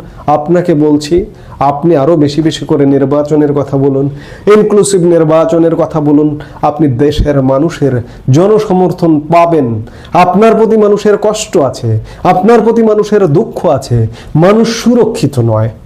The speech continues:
অরক্ষিত। এই জায়গা থেকে আপনি এখনো পারেন আপনার ইমেজ ধরে রেখে, আপনার তিন বছর মেয়াদের এক বছর সবে শেষ হয়েছে,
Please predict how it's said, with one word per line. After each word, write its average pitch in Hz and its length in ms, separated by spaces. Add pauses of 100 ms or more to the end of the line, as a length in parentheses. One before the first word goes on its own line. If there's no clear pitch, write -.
অরক্ষিত। 196 600 (100)
এই 190 240
জায়গা 139 320
থেকে 120 380 (360)
আপনি 160 300
এখনো 165 320
পারেন 123 400 (320)
আপনার 160 500
ইমেজ 180 500 (420)
ধরে 147 360
রেখে, 208 500 (260)
আপনার 160 280
তিন 180 340
বছর 180 300
মেয়াদের 170 480 (220)
এক 147 260
বছর 170 260
সবে 156 320
শেষ 175 300
হয়েছে, 185 300